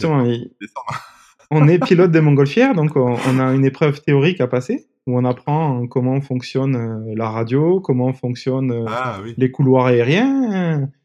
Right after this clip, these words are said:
Speaker 1: comment fonctionnent plein de choses. Et après, on, on a un brevet avec, euh, comme, euh,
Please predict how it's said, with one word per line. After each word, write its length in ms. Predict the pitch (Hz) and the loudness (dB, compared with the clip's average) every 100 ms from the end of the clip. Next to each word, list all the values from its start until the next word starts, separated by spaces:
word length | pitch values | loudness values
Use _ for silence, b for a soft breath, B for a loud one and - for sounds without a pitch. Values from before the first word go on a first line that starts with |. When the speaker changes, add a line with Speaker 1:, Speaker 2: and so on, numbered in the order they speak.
| _ _ - | _ _ -2
Speaker 1:
comment 340 | 127 131 127 | 0 0 -2
fonctionnent 600 | - 127 123 131 127 120 | -4 -6 -4 -4 -4 -4
plein 180 | 117 120 | -4 -4
de 40 | |
choses. 300 | 117 196 262 | 0 0 0
Et 60 | 139 | 0
après, 420 | 117 113 - 220 | -2 -2 0 0
on, 200 | 175 131 - | 0 -2 -2
on 120 | 120 | -2
a 60 | 131 | 0
un 180 | 143 127 | 2 2
brevet 580 | 120 131 120 139 226 | 2 2 4 2 2
avec, 400 | 185 127 127 127 | 0 0 -2 -2
euh, 120 | 120 113 | -6 -4
comme, 200 | 139 135 | -2 -2
euh, 260 | 113 107 | -2 -6